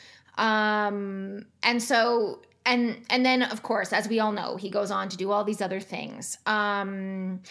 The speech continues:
what I didn't know is he was actually o-, nominated for an Oscar for his rendering of Jack Sparrow, which seems nuts.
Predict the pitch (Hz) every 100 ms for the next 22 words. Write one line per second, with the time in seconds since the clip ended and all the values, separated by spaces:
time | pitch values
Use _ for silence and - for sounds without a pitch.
0 | - - 247 269 214 320 494 240 254 240
1 | 233 269 262 294 - 262 - 220 214 -
2 | 226 220 214 226 262 262 240 220 185 214
3 | 208 - 190 220 254 - 202 190 208 202
4 | 208 196 196 190 214 226 226 202 185 -
5 | 208 220 - - - 202 208 196 - -
6 | 208 185 - - 240 240 196 180 175 175
7 | 175 - _ - -